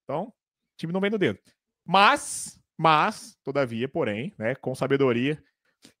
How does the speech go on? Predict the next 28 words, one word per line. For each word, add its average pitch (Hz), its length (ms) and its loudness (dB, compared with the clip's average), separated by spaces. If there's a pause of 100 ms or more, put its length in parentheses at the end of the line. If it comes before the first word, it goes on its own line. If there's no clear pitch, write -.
é, 135 220 -2
vale 139 400 4
sim 165 260 -6
ressaltar 160 440 -2
quanto 214 380 -4
que 170 360 -6 (1000)
elementos 156 680 2
como 147 520 -2 (460)
a 127 80 -6
forma 233 480 2
que - 180 -10
você 160 420 -4 (440)
tangencia 151 580 -2
a 151 40 0
corda, 185 460 0 (1300)
a 131 80 -10
intensidade 156 600 -2
que 185 60 -8
você 165 180 -8
toca, 151 440 0 (540)
a - 80 -16 (140)
pegada, 147 580 -2 (680)
traz 143 320 -2
coisas 170 280 -10
do 196 120 -12
timbre 190 320 -14
aí 226 100 -14
sim, 151 320 -14